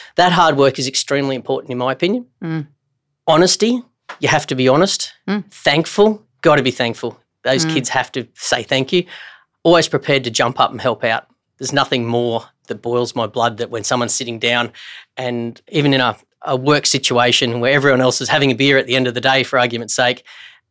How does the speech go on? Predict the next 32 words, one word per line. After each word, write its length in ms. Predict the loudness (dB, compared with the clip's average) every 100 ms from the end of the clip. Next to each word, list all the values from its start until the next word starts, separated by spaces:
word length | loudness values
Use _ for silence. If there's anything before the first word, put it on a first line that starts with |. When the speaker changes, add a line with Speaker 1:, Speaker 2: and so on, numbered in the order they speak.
| -6
Speaker 1:
and 420 | -4 -2 -4 -8
one 300 | -4 0 2
person 320 | 2 0 0
comes 260 | 0 0 2
in 140 | 0
late 300 | 2 0 0
'cause 180 | -6 -6
they're 80 | -4
still 220 | -2 0
working 340 | 2 0 -2
and 80 | -2
they're 80 | 0
unloading 600 | 0 -2 -2 0 0 -2
a 40 | -6
ute 240 | -8 -6
by 160 | -4 -4
themselves 560 | -4 -2 -2 -2 -12 _ _ _
and 140 | -2
no 120 | 0 0
one 140 | 0
gets 200 | -4 -4
up 120 | -6
to 60 | -4
help 240 | -6 -6
'em. 140 | -10 -16 _ _ _ _ -10
Speaker 2:
Mm. 240 | -8 -8 -12
Speaker 1:
I 80 | -10
mean, 340 | -6 -6 -8 -14 _ _ _
one 320 | -4 0 2
in, 120 | 0
all 200 | -2 -6
in, 140 | -10